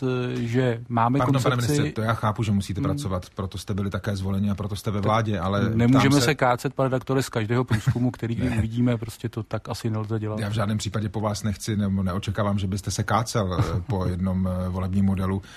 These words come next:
Speaker 2: ale, ehm, jenom mě zajímá, do jaké míry se vaše politická strana, řekněme, orientuje nebo případně řídí podle takových čísel.
Speaker 1: Tak podle průzkumu se určitě neřídíme, řídíme se podle toho,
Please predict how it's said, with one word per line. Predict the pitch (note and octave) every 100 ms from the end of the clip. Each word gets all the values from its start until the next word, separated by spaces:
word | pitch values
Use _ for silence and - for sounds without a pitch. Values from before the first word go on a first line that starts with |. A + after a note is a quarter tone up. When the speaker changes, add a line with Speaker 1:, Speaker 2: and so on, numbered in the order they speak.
| - -
Speaker 2:
ale, | G#2+ G#2+ A2 A2+ G#2 - - - F#2
ehm, | G2 G2+ G2+ G2 G2+ - _ _ _ -
jenom | B2+ D#3 F3+
mě | F3+
zajímá, | D3 D3 D3+ D3
do | C#3+
jaké | C3+ C#3+
míry | C3+ C3+ C#3
se | -
vaše | B2+ A2+ A2+
politická | B2 B2 A#2 C3 A#2+
strana, | - A2+ A2+ A#2 A#2 A2+
řekněme, | G2+ G#2+ B2 A#2
orientuje | A2+ G#2+ A2+ A2 G#2+ A#2+ A2+ A2+ A#2+ B2
nebo | G#2+ F#2+
případně | G2 - G2+ A2+ G#2+ A2+ G#2 E2+ E2+ _ _ _ -
řídí | G2+ A2 G2+ G2+ A2 A2+ A#2+ A#2 -
podle | G#2 G#2+
takových | G2+ F#2+ G#2 G#2+ G#2+ -
čísel. | - E2+ - D2 D2+ - _ _ - - - - - - -
Speaker 1:
Tak | - A2+
podle | - - A2 A#2
průzkumu | A2+ G2+ - A#2
se | - B2
určitě | A#2 - B2
neřídíme, | A#2+ A2+ A#2+ B2 B2 B2
řídíme | A2 G#2+ A#2 A#2
se | -
podle | A#2 A#2 A#2
toho, | - A2+ A#2+ G#2+